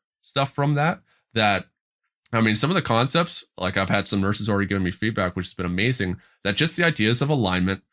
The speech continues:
the ideas of body positioning and, uh, making sure you always have an exit plan and stuff to be assessing at all times, they're able to just watch that video or those videos and be able to go to work the next day and start mentally thinking about it.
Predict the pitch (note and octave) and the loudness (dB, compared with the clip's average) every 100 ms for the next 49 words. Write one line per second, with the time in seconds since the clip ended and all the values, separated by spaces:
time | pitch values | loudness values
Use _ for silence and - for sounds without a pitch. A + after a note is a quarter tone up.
0 | _ _ G2 G2+ A2+ A#2 B2 - G2 G2 | _ _ -2 0 2 2 0 0 0 2
1 | G#2 F#2+ G2 - G2+ F#2+ F#2+ F2 D#2+ - | 0 0 0 -2 -2 -2 0 -2 -4 -10
2 | _ - E2 F2 A#2 B2 - A#2 G#2+ G#2+ | _ -6 -2 0 0 0 0 0 2 2
3 | A2 A2 G2+ - - G2+ - F#2 F#2 F2+ | 0 -2 -2 -4 -4 -10 -4 -2 0 0
4 | E2+ - A2 - A#2 G2+ - G2+ - G#2+ | -2 -2 -4 -2 -4 -2 0 -2 -2 -2
5 | F2+ D#2+ A#2+ A#2 E2+ F2 - _ - A#2+ | -2 -2 -2 0 0 -4 -12 _ -2 0
6 | F#3+ F#3 C#3+ B2 F#2+ G#2 - A2+ D#2+ E2+ | 0 0 -2 -2 0 0 0 -2 -2 -2
7 | G2 D3 E3+ _ _ _ _ - F#2+ F#2+ | 0 -2 -4 _ _ _ _ -4 0 0
8 | A2 B2+ C3 D#3+ E3 - A2+ A#2+ C#3 C#3 | 0 0 0 0 -2 -2 0 2 2 0
9 | C3+ A#2+ A2+ D3 C3+ B2 A2 G#2+ G#2 - | -2 0 2 2 2 0 0 0 0 -2
10 | F#2 A#2 A#2 A2 C#3 C#3 - F#2+ G#2 - | 0 0 0 -2 -2 -2 -2 0 0 0
11 | G#2+ - F#2 - - D#2 D2+ D2 | -4 -2 -4 -4 -6 -2 -4 -4